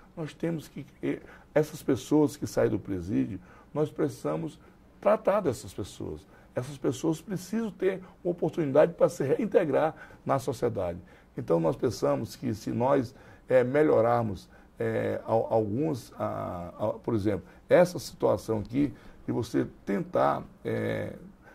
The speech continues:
é, fazer com essa, com, com, como que essa pessoa volte a, a, a ter uma, uma vida normal na sociedade, nós podemos sim ajudar.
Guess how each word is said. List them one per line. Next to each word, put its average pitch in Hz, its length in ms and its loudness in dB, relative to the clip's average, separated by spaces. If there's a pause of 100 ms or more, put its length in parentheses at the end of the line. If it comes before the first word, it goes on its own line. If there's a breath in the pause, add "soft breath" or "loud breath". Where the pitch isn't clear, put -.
(320 soft breath)
é, 107 300 -4
fazer 156 400 4
com 190 100 0
essa, - 160 0 (120)
com, 143 180 -4 (400)
com, 143 320 -6
como 151 240 2
que 156 180 2
essa 196 280 4
pessoa 135 520 -4 (260 loud breath)
volte 180 540 4 (340 loud breath)
a, 135 560 0
a, 127 80 4
a 127 40 0
ter 160 120 2
uma, 165 180 2
uma 156 280 -2
vida 165 240 2
normal 135 400 2
na 120 120 0
sociedade, 117 580 0
nós 180 220 -4
podemos 214 440 -2
sim - 140 -4
ajudar. 117 420 -2